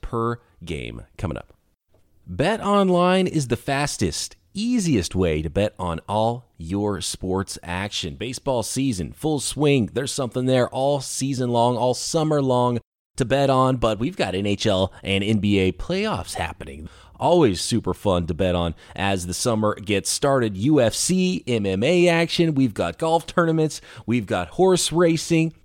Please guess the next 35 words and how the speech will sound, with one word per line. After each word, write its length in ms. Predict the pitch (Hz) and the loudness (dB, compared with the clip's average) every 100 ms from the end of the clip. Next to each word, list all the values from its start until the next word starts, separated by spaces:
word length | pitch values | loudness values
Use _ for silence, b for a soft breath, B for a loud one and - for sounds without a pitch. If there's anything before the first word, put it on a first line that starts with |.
| - | -8
There's 200 | 151 156 | -4 0
no 180 | 190 180 | 4 4
end 140 | 185 | 2
to 80 | 165 | 0
things 400 | - 123 80 85 | 2 0 0 -2
you 80 | 160 | -2
can 160 | 160 | -2
bet 220 | 120 131 | 0 2
on 280 | 123 107 101 - | 2 2 0 -4
at 360 | 117 131 160 - - | -4 -2 -4 -8 -14
bet 460 | 101 120 139 - - | -4 0 0 -2 -6
online 760 | 113 117 110 98 87 87 87 - | -4 -2 0 0 0 -2 -4 -8
dot 460 | 85 107 113 127 - - - | -4 0 0 -2 -6 -12 -12
A 300 | 82 85 90 | -8 -6 -6
G. 420 | 82 76 85 78 | -8 -8 -6 -6
Before 280 | 76 101 120 | -6 0 2
the 80 | 143 | 2
next 240 | 160 - | -2 0
pitch, 340 | 190 202 - | 0 0 0
head 140 | 165 208 | 0 2
over 180 | 226 220 | 2 2
to 60 | |
BetOnline 760 | 139 202 226 214 202 214 233 107 | 2 2 2 4 4 4 2 0
on 200 | 170 208 | -2 0
your 100 | 202 | 2
laptop, 540 | 190 185 - 151 95 | 2 0 0 -2 -2
mobile 260 | 196 202 202 | 0 0 0
device. 540 | 175 160 170 175 - | -2 0 2 2 -2
Check 320 | - 208 190 | -4 -4 0
out 160 | 175 175 | 0 0
all 220 | 143 156 | 0 0
the 80 | 160 | 0
great 320 | 117 127 131 | 0 0 -2
sporting 500 | - - 131 131 120 | -4 -4 -2 0 0
news, 400 | 117 113 120 110 | 2 4 4 0